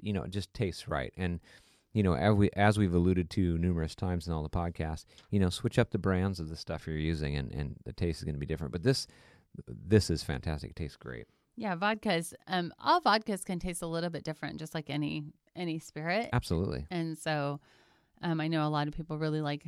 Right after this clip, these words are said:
Speaker 2: um, some of the Absolut vodkas for their martinis. Um, it's a great suggestion, but it's also, you know, as we've talked about in previous episodes, don't be afraid to try other, other things.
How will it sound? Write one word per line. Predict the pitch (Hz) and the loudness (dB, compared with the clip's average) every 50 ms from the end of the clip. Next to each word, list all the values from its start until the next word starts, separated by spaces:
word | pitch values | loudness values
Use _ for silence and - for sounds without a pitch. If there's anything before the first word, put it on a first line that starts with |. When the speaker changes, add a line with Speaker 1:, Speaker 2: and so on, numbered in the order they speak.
| 147 143 - _ _ _ - 160 | -12 -14 -16 _ _ _ -8 -6
Speaker 2:
um, | 139 147 | -6 -6
some | - 170 160 | -4 -4 -2
of | 151 | -2
the | - - - | -2 -2 -2
Absolut | 151 151 - - - 175 180 180 180 | -4 -4 -6 -8 -8 -8 -8 -6 -6
vodkas | 190 190 190 190 - 208 190 180 196 196 - - _ | -4 -6 -6 -4 -2 -2 -2 -2 -4 -6 -8 -10 _
for | - 185 196 | -4 -4 -4
their | 196 202 202 | -4 -4 -4
martinis. | 196 190 196 - - - 202 202 220 240 254 254 - - - - | -4 -6 -6 -6 -6 -8 -6 -4 -2 -2 -4 -4 -6 -10 -8 -4
Um, | 185 175 165 | -2 0 0
it's | 156 165 - | -2 -2 -4
a | 175 | -8
great | 160 - - 170 160 151 170 | -8 -6 -6 -6 -6 -6 -6
suggestion, | - 175 170 170 165 175 - - 202 208 220 220 202 | -10 -8 -6 -4 -6 -6 -4 -4 -2 0 0 0 0
but | 185 165 160 147 - | 2 0 0 0 -2
it's | - - 170 - - - - _ - - | -4 -6 -6 -6 -8 -12 -14 _ -18 -16
also, | - - 147 - - 185 247 294 339 320 - _ | -14 -12 -12 -10 -8 -8 -8 -8 -8 -10 -12 _
you | - 156 156 | -4 -4 -2
know, | 170 196 208 - - | -2 -4 -6 -8 -6
as | - 151 151 151 160 | -4 -4 -4 -4 -4
we've | 160 156 | -8 -6
talked | - 180 165 165 - | -4 -4 -6 -4 -2
about | - 170 175 - | -2 -2 -2 -2
in | - 175 | -4 -6
previous | - 185 175 170 165 165 165 - | -4 -6 -4 -4 -4 -4 -4 -4
episodes, | 170 165 - - - 233 254 269 - - - - 165 - | -6 -6 -6 -6 -4 -2 -2 -2 -4 -8 -14 -14 -10 -6
don't | - 202 202 220 | -6 -4 -2 -2
be | 240 226 | -4 -4
afraid | 208 - 185 180 170 | -2 -2 -4 -4 -4
to | 170 | -6
try | - - - 160 151 151 | -10 -8 -6 -4 -4 -2
other, | - - 147 151 147 147 143 143 - - _ _ _ _ - | -2 -4 -4 -4 -4 -4 -6 -8 -10 -16 _ _ _ _ -10
other | - 147 151 131 | -8 -8 -6 -8
things. | - - - - - - - | -8 -10 -12 -12 -14 -18 -20